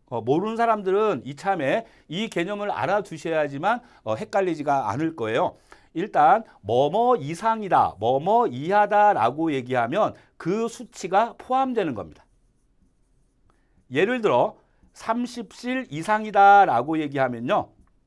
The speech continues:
예, 바로, 바로 객실이 삼십 개가 포함이 되는 거예요. 삼십, 삼십일, 삼십이.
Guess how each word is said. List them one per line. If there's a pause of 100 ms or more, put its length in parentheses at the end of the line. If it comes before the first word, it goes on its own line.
(680)
예,
바로, (260)
바로
객실이
삼십
개가 (1800)
포함이
되는
거예요.
삼십,
삼십일,
삼십이.